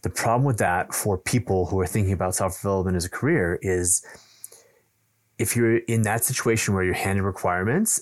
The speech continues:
and just churn out code, right? You get something that's thrown over the wall, you throw something back over the wall, then you are competing against a very, very big market of people, anybody who has an internet connection.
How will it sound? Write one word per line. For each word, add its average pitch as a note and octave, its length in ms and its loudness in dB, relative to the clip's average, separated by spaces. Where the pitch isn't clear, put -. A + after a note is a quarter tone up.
and F2+ 560 0
just - 220 -4
churn G2 240 0
out F#2 180 -2
code, F#2 360 0
right? F#2 300 0
You F#2 240 -6
get G#2+ 120 -2
something G#2 260 2
that's F#2 160 0
thrown G#2+ 160 0
over F#2+ 80 2
the F#2+ 80 2
wall, A#2 240 2
you F#2+ 100 2
throw F#2+ 220 -2
something G2 240 2
back G#2 220 0
over F2 160 0
the E2+ 80 0
wall, D#2+ 360 0
then F2+ 360 0
you G2 260 0
are A#2 80 2
competing G#2 460 0
against F2+ 380 0
a F2+ 120 -6
very, F#2+ 480 2
very F2 580 -2
big E2+ 300 -2
market E2 480 -2
of E2+ 160 -8
people, F2 640 0
anybody G2 360 0
who F2+ 60 2
has F2+ 160 0
an F2+ 60 0
internet E2+ 220 -2
connection. - 360 -8